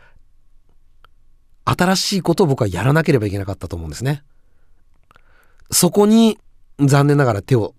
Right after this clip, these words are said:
つけられなかった。で、結局Jのユースカップ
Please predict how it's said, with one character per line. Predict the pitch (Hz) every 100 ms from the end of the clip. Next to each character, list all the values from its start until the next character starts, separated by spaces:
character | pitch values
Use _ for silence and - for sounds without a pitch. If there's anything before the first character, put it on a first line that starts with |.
| _
つ | -
け | 123
ら | 104
れ |
な | 101
か | 85
っ | 80 -
た。 | - - _ _ -
で、 |
結 | 147 147
局 | 170 202 185 - _ _ _ - _ _ _ - _ - _ _ _ _ _ _ _ - - _ _ - _ - - - - 98
J | 135 120
の | 101
ユ | 120
ー |
ス | 113
カ | - 120
ッ |
プ | - 107